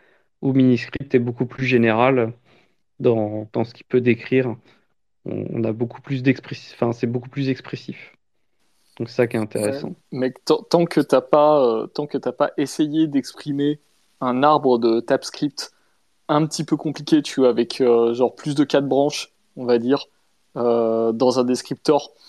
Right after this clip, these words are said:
Speaker 2: t'as, t'as pas bien saisi les limites des descriptors, <laughs> en fait. Mais je sais pas s'ils ont amélioré. J'avais essayé, l-, l'année dernière, j'avais essayé justement de,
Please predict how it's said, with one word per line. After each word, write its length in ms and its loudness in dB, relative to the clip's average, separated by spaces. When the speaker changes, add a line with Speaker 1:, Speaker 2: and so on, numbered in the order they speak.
Speaker 2:
t'as, 140 2
t'as 380 4
pas 300 4
bien 360 -6
saisi 360 -6
les 140 -2
limites 280 -6
des 120 2
descriptors, 640 -4
<laughs> 40 -6
en 40 -4
fait. 520 -8
Mais 260 4
je 40 2
sais 200 -2
pas 120 2
s'ils 360 -6
ont 100 -2
amélioré. 460 2
J'avais 220 2
essayé, 300 -2
l-, 220 -2
l'année 200 -2
dernière, 320 -4
j'avais 300 -6
essayé 440 -2
justement 400 -10
de, 220 -18